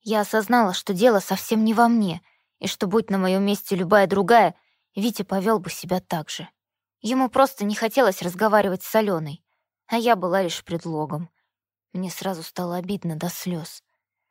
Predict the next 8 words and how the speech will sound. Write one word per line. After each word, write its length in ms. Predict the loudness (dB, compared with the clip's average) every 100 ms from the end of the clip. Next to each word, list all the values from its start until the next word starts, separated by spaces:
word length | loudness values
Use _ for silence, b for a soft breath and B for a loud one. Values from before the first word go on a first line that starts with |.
| _ _ _
Поэтому, 480 | 2 2 2 -4 -6 _ _ -8
когда 200 | -6 -4
Шестаков 520 | -4 -2 0 2 0
решил 300 | 0 -2 -4
перекочевать 640 | -2 -4 -4 -4 0 0 0
за 80 |
другую 340 | -2 -2 2 2
парту, 460 | 6 6 4 -6